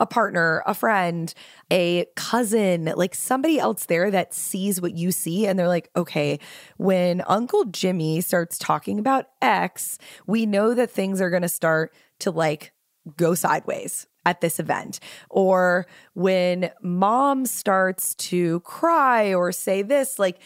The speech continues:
this is when we know that we need to get out or things are going to take a turn for the worse. And you have, like, that system. You can have a code word with each other. You can have, like, a hand signal. You can have somebody that you can call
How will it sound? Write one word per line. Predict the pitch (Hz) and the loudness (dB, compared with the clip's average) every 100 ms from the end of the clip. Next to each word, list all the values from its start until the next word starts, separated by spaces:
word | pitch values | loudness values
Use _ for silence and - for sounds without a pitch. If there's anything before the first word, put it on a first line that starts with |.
| - _ | -20 _
this | 277 453 | -2 0
is | 415 | 0
when | 294 | 0
we | 240 | 0
know | 214 196 | 0 0
that | 185 | 0
we | 165 | -2
need | 165 160 | -4 -4
to | - 160 156 151 _ _ 160 | -2 0 0 -4 _ _ -4
get | 175 151 | 0 0
out | 147 165 330 - - - - | 2 2 2 0 -8 -20 -4
or | - 208 196 | 0 2 2
things | - 196 202 | -2 -2 0
are | 202 | 0
going | 185 175 170 | 0 0 -2
to | 160 | -4
take | 170 156 | -4 -2
a | |
turn | 151 - 147 147 143 - - | -4 -2 0 0 -2 -8 -20
for | - 185 | -4 -2
the | 170 | 0
worse. | 147 151 214 - - | 0 0 0 -2 -6
And | 190 196 | -4 -2
you | 202 | -4
have, | - - 170 170 185 | -6 0 2 2 0
like, | 190 170 - - - _ | 0 -2 -2 -14 -20 _
that | 185 165 - | 0 0 -2
system. | - 156 254 302 311 | -4 -2 0 2 2
You | 190 | -2
can | 175 175 | -4 -2
have | 147 | -2
a | 170 | -4
code | - - 330 262 | -6 0 0 2
word | 226 190 | 2 2
with | 170 180 | 0 -2
each | 185 - | -4 0
other. | 165 156 | 0 0
You | 156 | -4
can | - | -6
have, | 165 156 160 175 | -4 -2 -2 -2
like, | 214 | -2
a | 277 294 - | 0 0 -4
hand | - 311 320 302 | -6 -2 -2 -2
signal. | 220 180 175 160 - _ - | -2 0 0 0 -4 _ -8
You | 220 | -4
can | 285 | 0
have | 294 262 | 0 0
somebody | 262 240 247 | -2 0 0
that | 233 | 0
you | 208 | -2
can | 202 233 202 | -6 -8 -8
call | - 226 262 277 135 139 | -4 2 4 4 4 0